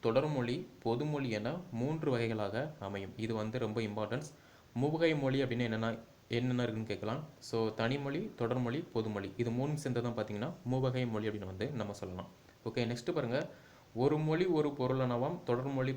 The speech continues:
பலவர்ண-, பலவர்ணம் போது இருமையும் ஏற்பன. ஓகேவா? ச-, ஃபஸ்ட்டு இது வந்து பார்த்தீங்கன்னா நல்லூரில் வந்து குறிக்க சொல்லியிருக்காங்க. ஓகே, அடுத்து பாருங்க தனிமொழி.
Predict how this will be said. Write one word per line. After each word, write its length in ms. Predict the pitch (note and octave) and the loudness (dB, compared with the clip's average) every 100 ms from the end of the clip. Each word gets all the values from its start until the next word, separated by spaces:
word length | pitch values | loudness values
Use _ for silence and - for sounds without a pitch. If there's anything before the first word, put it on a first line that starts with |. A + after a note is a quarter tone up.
| C3 | 0
பலவர்ண-, 520 | A#2 A#2 A2+ A2+ G#2+ - - - - - | 0 0 0 -2 -4 -6 -20 -20 -20 -4
பலவர்ணம் 500 | A2+ B2+ C3+ C3+ B2 A2+ | 2 4 4 2 0 0
போது 200 | A2+ C3 B2+ | 0 0 0
இருமையும் 380 | A#2+ A#2+ A#2 G3 - G#2 G#2+ | 2 0 -2 -4 -8 0 0
ஏற்பன. 320 | G#2+ G2+ F#2+ F#2+ - G2+ | 0 -4 -6 -10 -12 -10
ஓகேவா? 240 | - G#2+ G#2 | -6 -4 -2
ச-, 80 | A2+ G#2+ | -4 -2
ஃபஸ்ட்டு 320 | A2+ A2 C3+ A#2 | -2 -2 -2 -2
இது 180 | A2+ A#2 | 0 0
வந்து 140 | B2 | 2
பார்த்தீங்கன்னா 320 | C3+ B2 C3 F3+ - A2 | 2 2 0 -2 -4 -2
நல்லூரில் 400 | A2+ C3 C#3 B2 G#2+ | 2 2 2 2 0
வந்து 180 | G#2 B2+ C3+ | -2 -4 -4
குறிக்க 360 | A#2 - A#2+ - | -6 -6 -10 -6
சொல்லியிருக்காங்க. 420 | A2 G2+ F#2+ F#2 F#2 G2+ | -4 -2 -4 -6 -6 -8
ஓகே, 140 | F#2+ B2 B2+ - - - B2 | -6 -6 -8 -16 -20 -2 2
அடுத்து 180 | E3 E3+ | 2 2
பாருங்க 220 | D3+ B2+ D3 - | 2 2 0 2
தனிமொழி. 420 | B2 C#3 C3 A2 | 4 4 2 2